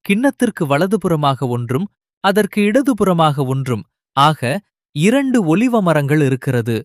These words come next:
என்றேன். நான் என்னோடே பேசின தூதனை நோக்கி,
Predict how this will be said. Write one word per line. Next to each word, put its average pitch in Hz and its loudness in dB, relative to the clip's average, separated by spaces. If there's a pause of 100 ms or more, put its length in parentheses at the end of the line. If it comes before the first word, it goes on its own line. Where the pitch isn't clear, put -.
(180)
என்றேன். 123 -4 (720)
நான் 202 2
என்னோடே 247 2
பேசின 208 0
தூதனை 190 0
நோக்கி, 135 -2